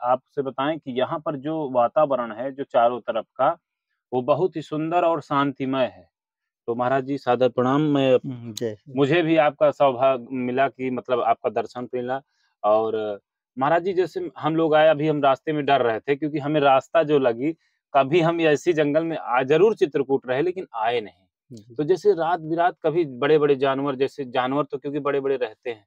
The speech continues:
Speaker 2: हम्म।
Speaker 1: तो यहाँ कौन-कौन से जानवर आपने देखा या मतलब रात बिरात कैसी क्या स्थिति पैदा होती है आपके साथ?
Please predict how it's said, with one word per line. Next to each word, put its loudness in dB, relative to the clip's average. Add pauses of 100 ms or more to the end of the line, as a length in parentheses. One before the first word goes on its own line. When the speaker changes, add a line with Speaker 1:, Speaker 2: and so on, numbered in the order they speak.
(140)
Speaker 2:
हम्म। -20
Speaker 1:
तो -8
यहाँ -6 (160)
कौन-कौन 0
से -10
जानवर 0
आपने 0
देखा -2
या 0
मतलब -4
रात 2
बिरात -2
कैसी -4
क्या -4
स्थिति -12
पैदा -8
होती -12
है -10
आपके -16
साथ? -20